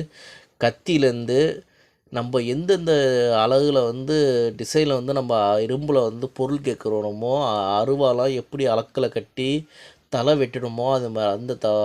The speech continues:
அளவுக்கு வந்து அவங்க கையாலே அழகா அடிச்சு நம்மளுக்கு தராங்க பாருங்க. ஃபஸ்ட்டு அங்கே வந்து கறிக்கொட்டையில வந்து கொளுத்தி, அதுக்கு வந்து கையாலே சுத்தி, அந்த காத்து மூலியமா அந்த நெருப்பை வந்து நூறாம தக தகன்னு எரிய விட்டு, அதுல இரும்பை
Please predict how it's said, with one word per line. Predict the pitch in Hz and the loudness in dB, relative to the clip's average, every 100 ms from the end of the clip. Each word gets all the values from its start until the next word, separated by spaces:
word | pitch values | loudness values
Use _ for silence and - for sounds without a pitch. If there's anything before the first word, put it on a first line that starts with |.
| 104 | 0
அளவுக்கு | 107 139 139 | 0 0 -2
வந்து | 127 113 131 | -6 -4 0
அவங்க | 131 110 110 117 - | 2 0 -2 -8 -6
கையாலே | 104 117 135 123 127 | -6 -4 0 0 2
அழகா | 117 110 113 | 0 0 0
அடிச்சு | 104 110 117 - 117 113 151 175 _ - - - - | -2 -6 -14 -12 -6 -4 -4 -8 _ -20 -20 -20 -10
நம்மளுக்கு | 107 113 110 | -6 -6 -4
தராங்க | 117 123 123 | -2 -2 -2
பாருங்க. | 110 104 107 131 170 | -6 -4 -4 -4 -6
ஃபஸ்ட்டு | - 113 - 139 | -10 -12 -2 -2
அங்கே | 123 | -2
வந்து | 110 113 135 180 | -6 -2 -2 -2
கறிக்கொட்டையில | - 117 139 135 127 117 107 | -2 -2 0 -2 0 0 0
வந்து | 104 107 135 156 _ | -2 -4 -4 -4 _
கொளுத்தி, | 123 123 - 127 139 | -8 -8 -8 -4 0
அதுக்கு | 139 110 110 | 0 -2 -8
வந்து | 127 | -6
கையாலே | 127 117 123 131 | -6 -4 -4 -4
சுத்தி, | 123 - - 127 180 - - - - - | -10 -16 -10 -6 -6 -10 -20 -20 -20 -8
அந்த | 107 110 | -6 -6
காத்து | - 127 135 | -2 -2 0
மூலியமா | 143 123 117 123 | -4 -2 -4 -2
அந்த | 135 | -4
நெருப்பை | 120 117 131 139 | -2 -4 -2 0
வந்து | 120 113 113 131 165 208 | 0 0 -4 -2 0 -2
நூறாம | 131 135 139 117 120 123 190 - _ _ _ _ - | -4 0 2 0 -2 -4 -4 -8 _ _ _ _ -2
தக | 117 123 | 0 0
தகன்னு | 123 143 | -2 -2
எரிய | 131 120 135 | -2 0 0
விட்டு, | 123 - 131 | 0 2 4
அதுல | 131 110 | 4 2
இரும்பை | 113 131 139 139 | -4 -6 -2 0